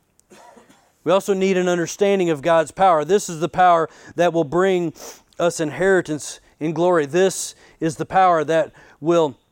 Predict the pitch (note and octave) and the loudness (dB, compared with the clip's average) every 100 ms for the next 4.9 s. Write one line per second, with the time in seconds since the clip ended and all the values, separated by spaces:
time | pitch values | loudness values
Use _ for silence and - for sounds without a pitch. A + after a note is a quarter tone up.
0 | _ _ _ _ _ _ - D#3+ E3+ D3+ | _ _ _ _ _ _ -6 -2 0 -2
1 | C3+ D3 F3 D#3+ F3 F3 F#3 - D#3+ D#3 | -8 -4 -4 -2 0 2 0 -2 -8 -4
2 | D3+ F#3+ D3 F3 C#4+ A3+ C#3 C3 B2 D3 | 0 0 0 0 2 0 0 -4 -4 -6
3 | A#2+ A2+ G#2+ - _ _ _ _ _ - | -6 -8 -10 -16 _ _ _ _ _ -4
4 | G3 G#3+ A#3 G#3+ F#3 G#3+ A3 A3 F3+ | 0 2 2 0 -2 2 4 4 2